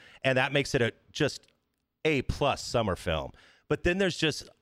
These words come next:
repeated viewings, you really get into the subtext of it, and I'm, I'm blown away by all the stuff. There's stuff I haven't even still gotten after four viewings. I mean, this feels like Donnie Darko all over again. I remember when,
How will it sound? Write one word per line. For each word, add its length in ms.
repeated 480
viewings, 360
you 120
really 540
get 100
into 160
the 80
subtext 640
of 100
it, 200
and 180
I'm, 220
I'm 140
blown 380
away 320
by 200
all 120
the 100
stuff. 220
There's 180
stuff 280
I 100
haven't 320
even 220
still 720
gotten 300
after 240
four 300
viewings. 640
I 100
mean, 100
this 140
feels 200
like 160
Donnie 260
Darko 380
all 240
over 180
again. 240
I 60
remember 260
when, 120